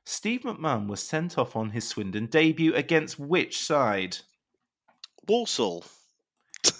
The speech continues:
Speaker 1: Incorrect. Southend United. Question two. Who?
Speaker 2: Ugh.
Speaker 1: Question two. Who in December nineteen ninety-four was McMahon's first signing, initially joining on loan before a quarter of a million permanent move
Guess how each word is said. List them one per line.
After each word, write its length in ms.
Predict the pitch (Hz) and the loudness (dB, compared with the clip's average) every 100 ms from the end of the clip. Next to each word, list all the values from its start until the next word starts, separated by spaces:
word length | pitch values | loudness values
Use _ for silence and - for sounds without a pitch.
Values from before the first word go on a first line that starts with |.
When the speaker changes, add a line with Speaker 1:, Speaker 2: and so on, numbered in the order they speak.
| - | -6
Speaker 1:
Incorrect. 640 | 98 - 110 110 - - - | -12 -4 4 4 2 -8 -8
Southend 760 | - 117 120 120 127 120 117 | -4 0 0 0 -2 -2 -4
United. 840 | - 110 110 123 135 127 113 95 - | -4 -4 -2 -2 -4 -2 -4 -4 -2
Question 420 | 135 135 - 127 | -2 -2 -4 -4
two. 360 | - 165 104 - - - - | 2 4 2 -4 -14 -8 2
Who? 280 | 247 131 | 4 4
Speaker 2:
Ugh. 140 | 87 - - - _ _ _ | 2 -6 -14 -20 _ _ _
Speaker 1:
Question 240 | - 202 165 | 0 2 2
two. 320 | 165 160 156 | 6 8 6
Who 240 | 139 214 | 4 2
in 100 | 190 | 2
December 320 | 127 120 - 160 | 0 0 0 2
nineteen 240 | 180 143 | 0 0
ninety-four 340 | 110 104 120 | -4 -2 0
was 140 | 117 113 | 0 -2
McMahon's 400 | 113 110 113 - | -2 -2 -2 -2
first 300 | - 185 180 | 0 0 4
signing, 260 | 139 131 | 2 2
initially 460 | 127 131 - 196 165 | 0 0 0 0 -2
joining 460 | 127 123 123 117 107 | 0 0 2 -2 -4
on 220 | 107 104 | -4 2
loan 200 | 131 151 | 2 2
before 320 | 135 - 120 | -2 -2 0
a 40 | 107 | 0
quarter 240 | - 214 | 2 2
of 80 | 131 | 2
a 40 | |
million 300 | 131 123 117 | 0 0 0
permanent 400 | 110 208 180 123 | 0 0 0 0
move 320 | 117 135 127 | 2 2 2